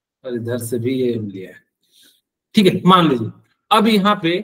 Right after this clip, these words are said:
इसके बाल तो बना देते हैं, हीरो बना देते हैं थोड़ा सा, यानी कि जो है स्टाइलिश बाल है, तेरे नाम वाला। ओके, अब यहाँ पे हमने क्या करा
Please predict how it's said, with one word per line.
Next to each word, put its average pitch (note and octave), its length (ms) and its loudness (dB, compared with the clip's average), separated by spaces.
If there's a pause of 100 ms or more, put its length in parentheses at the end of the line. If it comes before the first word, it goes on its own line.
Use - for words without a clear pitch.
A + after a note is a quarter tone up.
(420)
इसके - 200 -10
बाल C3 280 -6
तो C#3 120 -8
बना D3 180 -6
देते F3 220 -8
हैं, - 120 -12 (500)
हीरो B2+ 240 -2
बना A#2+ 220 -8
देते A#2 240 -12
हैं B2 80 -18
थोड़ा D3 200 -20
सा, D#3+ 220 -20 (1600)
यानी B2+ 200 -10
कि C3 140 -8
जो B2 180 -6
है C#3+ 80 -2
स्टाइलिश C3 500 -4
बाल G#2+ 280 -12
है, - 120 -20 (800)
तेरे D3+ 200 0
नाम B2 240 -2
वाला। G#2 300 -12 (540)
ओके, F3+ 240 -2 (360)
अब - 160 2
यहाँ G#3 320 4
पे D3+ 140 -2 (800)
हमने G3+ 280 4
क्या G3 220 2
करा D3+ 240 0